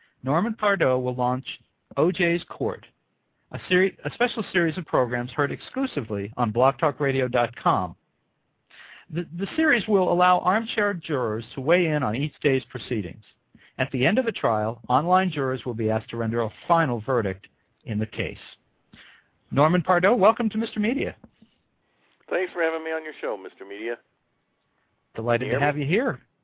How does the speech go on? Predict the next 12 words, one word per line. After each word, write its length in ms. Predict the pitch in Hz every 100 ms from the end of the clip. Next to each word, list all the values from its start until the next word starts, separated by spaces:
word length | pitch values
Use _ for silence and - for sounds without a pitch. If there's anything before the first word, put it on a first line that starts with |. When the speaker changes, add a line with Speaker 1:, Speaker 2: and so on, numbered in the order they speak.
| _
Speaker 1:
Yeah, 200 | 165 -
I 100 | 165
can 160 | 175 202
hear 140 | 220
you. 240 | 220 220 214
Can 100 | 165
you 80 | 156
hear 120 | 190
me? 280 | 202 104 - _ _ _ _
Speaker 2:
Yes, 240 | 117 123 95 110
I 100 | 107
can. 220 | 104